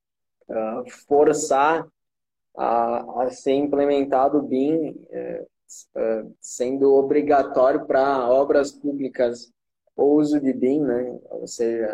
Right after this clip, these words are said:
as, é, os projetos entregues pra obras públicas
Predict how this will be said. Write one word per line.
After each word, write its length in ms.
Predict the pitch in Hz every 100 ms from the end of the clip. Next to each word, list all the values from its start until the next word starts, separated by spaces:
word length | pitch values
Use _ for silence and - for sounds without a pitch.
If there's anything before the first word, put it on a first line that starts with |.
| 110
as, 400 | 110 - - - -
é, 260 | 80 76 - -
os 240 | 127 117 -
projetos 640 | 131 127 123 123 127 131
entregues 680 | 127 127 131 127 127 120 -
pra 340 | 127 120 123
obras 340 | 123 135 131
públicas 600 | - 135 143 147 165 160